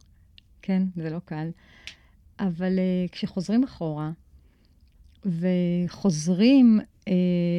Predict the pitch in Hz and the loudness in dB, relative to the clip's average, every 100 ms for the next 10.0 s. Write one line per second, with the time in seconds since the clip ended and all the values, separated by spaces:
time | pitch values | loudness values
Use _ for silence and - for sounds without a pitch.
0 | 170 - - _ - - _ _ 202 196 | -4 -8 -20 _ -20 -20 _ _ 0 2
1 | 190 180 - 214 220 240 - 190 190 190 | 2 0 -2 0 2 0 -2 -2 0 0
2 | 196 196 196 170 170 - 196 185 202 175 | -2 -6 -6 -8 -8 -2 -2 -2 -4 -2
3 | 170 160 156 160 - - _ - - _ | -2 -4 -6 -10 -16 -20 _ -20 -20 _
4 | - - _ - 214 165 160 170 180 180 | -20 -20 _ -16 -10 -8 -8 -4 -2 -2
5 | 180 180 175 175 175 233 208 240 285 285 | -2 -4 -4 -6 -8 -8 -2 0 0 -2
6 | - 190 185 180 - _ _ _ _ - | -4 -4 -4 -6 -10 _ _ _ _ -20
7 | _ _ - _ - 180 180 165 202 220 | _ _ -20 _ -12 -8 -6 -2 0 2
8 | 269 262 - 202 - 180 208 240 220 - | 2 0 -4 -10 -8 -6 0 0 0 -6
9 | - 294 285 254 233 - 247 226 202 | -6 -2 -2 -2 -4 -4 -2 0 -2